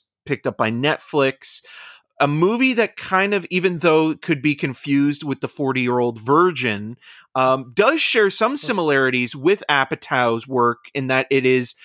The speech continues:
specifically focused on a character. And I think the biggest negative aspect, or, or, or maybe my, my most critical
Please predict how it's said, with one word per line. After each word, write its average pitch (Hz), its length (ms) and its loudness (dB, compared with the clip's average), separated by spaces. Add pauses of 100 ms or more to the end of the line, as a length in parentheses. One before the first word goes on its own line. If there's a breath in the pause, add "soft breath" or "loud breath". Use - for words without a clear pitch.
(140 loud breath)
specifically 185 800 -2
focused 151 560 -4
on 123 560 -2
a 120 200 -2
character. 151 960 0 (260 loud breath)
And 127 500 0 (300 soft breath)
I 131 80 0
think 165 240 -4 (100)
the 131 460 -2 (340)
biggest 175 460 0
negative 143 480 0
aspect, 117 540 -2
or, 123 100 -2
or, 127 320 -2
or 123 140 -2
maybe 127 260 -6
my, 113 260 -4 (120)
my 110 240 -4
most 117 340 -6
critical 117 640 -2